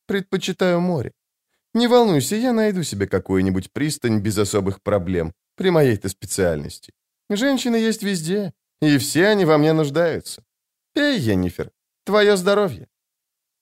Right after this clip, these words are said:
Мне всё подливаешь, а сама едва губы мочишь. Ты что, нездорова?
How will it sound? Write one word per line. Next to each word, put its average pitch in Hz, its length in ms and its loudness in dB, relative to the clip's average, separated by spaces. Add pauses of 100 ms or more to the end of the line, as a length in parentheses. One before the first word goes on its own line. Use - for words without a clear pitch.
(120)
Мне 175 400 0
всё 147 240 -2
подливаешь, 92 840 -2
а 175 80 0
сама 170 340 0
едва 180 300 2
губы 196 340 -2
мочишь. 80 520 -6 (400)
Ты 190 100 4
что, 113 300 0
нездорова? 180 720 4